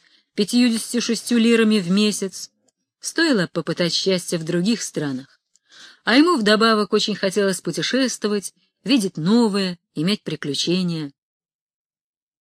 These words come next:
Однако в Швейцарии в первое время пришлось ему уж совсем туго. Он развозил по лавкам в тележке вино,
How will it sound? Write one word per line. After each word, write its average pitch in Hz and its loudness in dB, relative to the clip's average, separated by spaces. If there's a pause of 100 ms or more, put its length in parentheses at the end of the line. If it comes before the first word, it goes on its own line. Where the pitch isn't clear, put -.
(360)
Однако 196 0
в 180 -6
Швейцарии 208 0 (500)
в - -20
первое 240 2
время 233 2
пришлось 220 -2
ему 214 0
уж 202 -4
совсем 196 -2
туго. 143 -6 (840)
Он 226 2
развозил 233 2
по 220 2
лавкам 226 2
в - -10
тележке 214 0
вино, 185 0